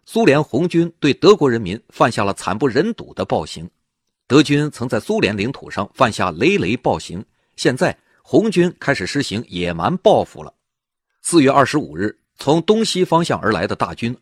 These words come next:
汇聚德国，在易北河边会师，苏军和美军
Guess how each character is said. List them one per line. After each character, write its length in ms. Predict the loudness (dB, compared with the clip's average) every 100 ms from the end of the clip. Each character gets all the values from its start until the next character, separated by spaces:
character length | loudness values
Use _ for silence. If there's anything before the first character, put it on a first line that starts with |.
| _
汇 280 | -6 -2
聚 200 | -2 -2
德 260 | -4 -2 -2
国， 260 | -2 -10 -16 _ _ _ _ _
在 180 | 2 2
易 180 | 2
北 160 | -4 -4
河 220 | -2 -2
边 220 | 0 -2
会 200 | -2 -6
师， 300 | -6 -8 -8 _ _ _ _
苏 240 | -8 -2 0
军 220 | 2 0
和 160 | 2 -2
美 240 | -2 -10
军 260 | -4 -4